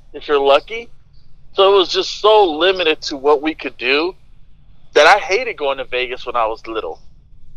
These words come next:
'cause there was nothing for us to do. But, uh,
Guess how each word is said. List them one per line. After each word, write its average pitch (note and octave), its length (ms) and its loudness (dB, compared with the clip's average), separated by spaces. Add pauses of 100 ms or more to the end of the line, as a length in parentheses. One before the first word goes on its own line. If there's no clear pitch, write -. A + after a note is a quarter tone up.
(800)
'cause D#3 180 -2
there F3 100 4
was D#3 100 -2
nothing D#3+ 280 0
for - 120 -2
us D3+ 160 2
to - 80 -12
do. C#3+ 420 0 (760)
But, C3 240 4
uh, A2+ 280 4